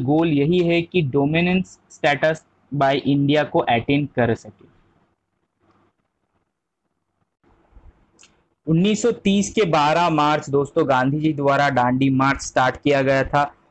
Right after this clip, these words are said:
और first round table conference भी inaugurate हुआ था George five के द्वारा Lord आर्विन के रीजन में। आगे देखते हैं दोस्तों,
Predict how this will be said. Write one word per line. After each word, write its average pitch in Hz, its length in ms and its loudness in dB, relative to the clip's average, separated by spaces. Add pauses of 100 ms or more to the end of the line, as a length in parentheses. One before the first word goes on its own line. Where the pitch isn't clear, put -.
(120)
और 135 100 2
first 175 500 -2
round 147 400 0
table 160 240 0
conference 151 640 0
भी 160 140 0
inaugurate 139 520 0
हुआ 135 160 2
था 139 160 0
George 131 360 0
five 135 260 0 (100)
के 160 80 2
द्वारा 135 340 2
Lord 131 300 0 (200)
आर्विन 143 480 0
के 156 160 0
रीजन 123 420 -2
में। 113 260 -2 (920)
आगे 147 260 0
देखते 180 280 -2
हैं 185 100 0
दोस्तों, 170 360 -2